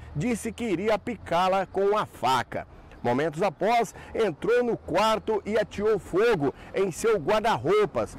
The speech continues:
o que deu início ao incêndio.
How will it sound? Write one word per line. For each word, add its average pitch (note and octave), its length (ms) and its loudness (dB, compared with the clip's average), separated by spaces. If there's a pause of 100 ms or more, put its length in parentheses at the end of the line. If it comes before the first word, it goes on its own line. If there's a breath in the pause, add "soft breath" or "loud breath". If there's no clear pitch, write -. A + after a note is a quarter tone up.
(160 loud breath)
o G#3 140 0
que B3+ 220 -2
deu C4+ 400 2
início A3 760 0
ao G#3+ 220 2
incêndio. C#3 600 0